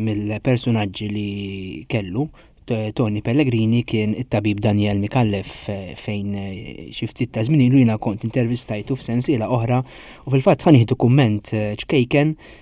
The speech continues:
eh, minn din is-sensiela mbagħad anke nikkummentaw aktar tard,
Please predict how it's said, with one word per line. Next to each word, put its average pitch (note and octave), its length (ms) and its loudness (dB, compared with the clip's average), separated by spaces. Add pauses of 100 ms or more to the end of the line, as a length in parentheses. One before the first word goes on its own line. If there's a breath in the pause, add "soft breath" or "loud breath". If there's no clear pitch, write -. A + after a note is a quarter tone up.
(160 loud breath)
eh, G#2+ 220 -4
minn A2 560 2
din A#2 180 2
is-sensiela A2 640 -2
mbagħad G#2 300 -2
anke G#2 240 -6 (500)
nikkummentaw G#2 960 -4
aktar G#2+ 320 -8
tard, G2+ 300 -8